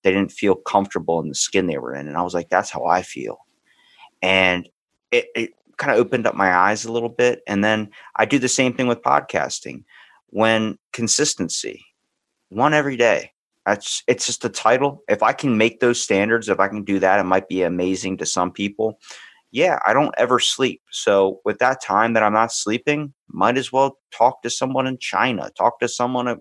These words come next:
wherever it is in the middle of the day or whenever somebody is free, because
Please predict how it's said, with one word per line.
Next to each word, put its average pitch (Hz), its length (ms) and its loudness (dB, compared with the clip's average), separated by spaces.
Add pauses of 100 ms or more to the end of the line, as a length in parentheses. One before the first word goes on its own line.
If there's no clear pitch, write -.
wherever 113 640 2
it 98 120 0
is 107 260 0
in 104 60 -12
the 101 60 -2
middle 107 180 2
of 104 80 -2
the 107 80 -2
day 110 220 2
or 98 80 4
whenever 104 280 2
somebody 107 320 -2
is 98 120 -4
free, 123 400 -2 (340)
because 123 380 0